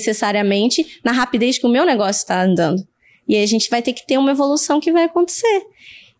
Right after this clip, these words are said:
E isso é muito difícil, principalmente pra uma professora, né? Que fala assim, "Não, eu vou,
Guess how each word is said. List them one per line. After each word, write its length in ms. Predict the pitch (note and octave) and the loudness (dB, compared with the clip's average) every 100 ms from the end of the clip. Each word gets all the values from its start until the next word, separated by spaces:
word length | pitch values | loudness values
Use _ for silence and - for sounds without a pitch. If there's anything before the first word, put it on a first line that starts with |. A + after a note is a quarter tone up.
| - | -2
E 280 | B3 B3 C4 | 2 2 2
isso 120 | G4 | 2
é 40 | |
muito 260 | F4+ E4+ E4+ | 2 2 0
difícil, 540 | D4+ D4+ C4 C4+ D#4 | 0 0 0 0 0
principalmente 480 | - D#4 F4 D#4 D#4 | 0 0 2 0 2
pra 80 | D4+ | 2
uma 100 | D4 | 2
professora, 600 | D4 - F#4 F#4 D4 A3+ | 0 -2 -2 0 2 2
né? 180 | G#3+ C4 - - - | 2 0 -4 -20 -8
Que 120 | - | -6
fala 160 | A3+ A3 | 0 0
assim, 180 | A#3+ A#3 | 2 2
"Não, 200 | A3+ A3 | 2 2
eu 40 | |
vou, 260 | F3 G#3 | 2 2